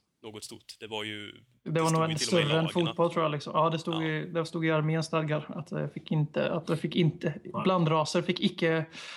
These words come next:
Speaker 2: Need not apply, så att säga, på officerarposterna.
Speaker 3: Så han var ju en pionjär på många sätt, Walter Tull. Inte bara på, eh, den gröna fotbollsplanen, men på krigsplanen också.
Speaker 1: Mm.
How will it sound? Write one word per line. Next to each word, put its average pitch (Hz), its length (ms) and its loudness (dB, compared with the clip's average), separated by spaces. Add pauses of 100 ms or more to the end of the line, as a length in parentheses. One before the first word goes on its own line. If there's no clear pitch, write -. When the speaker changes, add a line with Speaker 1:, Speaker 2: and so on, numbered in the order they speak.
(100)
Speaker 2:
Need 180 220 4
not 175 200 2
apply, 147 400 2
så 165 100 -2
att 156 100 -2
säga, 151 220 0
på 160 400 -6 (340)
officerarposterna. 160 840 -2 (360)
Speaker 3:
Så - 120 -12
han 110 100 -6
var 117 160 0
ju 110 240 0
en 117 320 -4
pionjär 120 520 2
på 120 100 0
många 117 300 6
sätt, - 420 -4
Walter 69 480 -8
Tull. - 280 -6
Inte 101 140 -6
bara 104 220 2
på, 98 360 -4
eh, 101 440 -8 (680)
den 104 100 0
gröna 104 260 4
fotbollsplanen, 113 600 0
men 110 220 4
på 107 280 0
krigsplanen 107 520 2
också. 127 240 0 (720)
Speaker 1:
Mm. 104 120 -16